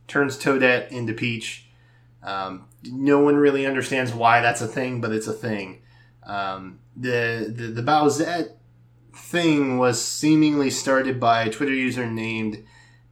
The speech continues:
A K nine two. That's A Y Y K nine two. Uh,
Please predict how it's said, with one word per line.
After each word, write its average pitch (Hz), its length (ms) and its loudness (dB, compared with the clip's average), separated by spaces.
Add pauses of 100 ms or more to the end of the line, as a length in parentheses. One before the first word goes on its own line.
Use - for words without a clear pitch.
(520)
A 147 600 0
K 135 500 -4
nine 127 400 -4
two. 139 380 -4
That's 98 420 -8
A 123 220 -4
Y 110 320 -4
Y 101 320 -6
K 107 320 -10
nine 95 300 -12
two. 101 320 -12 (500)
Uh, 92 480 -4